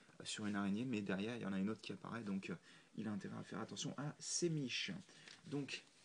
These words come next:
on a la B D avec Tahu et le protecteur du feu,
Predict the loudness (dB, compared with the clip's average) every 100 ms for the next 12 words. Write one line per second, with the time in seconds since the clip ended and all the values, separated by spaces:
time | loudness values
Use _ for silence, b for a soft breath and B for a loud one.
0 | B B B B B -20 -20 -20 -20 -20
1 | -8 -2 2 0 2 0 4 6 6 4
2 | 0 -2 -2 -6 2 4 4 0 -4 -4
3 | -2 -2 -4 -4 -6